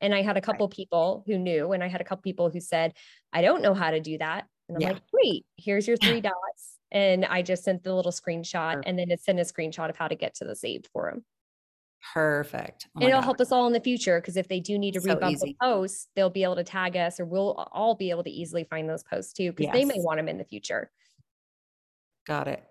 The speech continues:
Speaker 2: And Sarah said on the phone, it's menu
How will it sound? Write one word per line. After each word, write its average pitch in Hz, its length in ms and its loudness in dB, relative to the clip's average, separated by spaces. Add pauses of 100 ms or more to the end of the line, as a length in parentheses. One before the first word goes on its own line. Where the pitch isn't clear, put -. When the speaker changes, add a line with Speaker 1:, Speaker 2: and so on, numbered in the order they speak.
(100)
Speaker 2:
And 151 300 0
Sarah 165 300 0
said 143 420 0
on 139 160 -6
the 139 80 -4
phone, 175 1000 0 (440)
it's 160 360 -2 (400)
menu 185 1000 0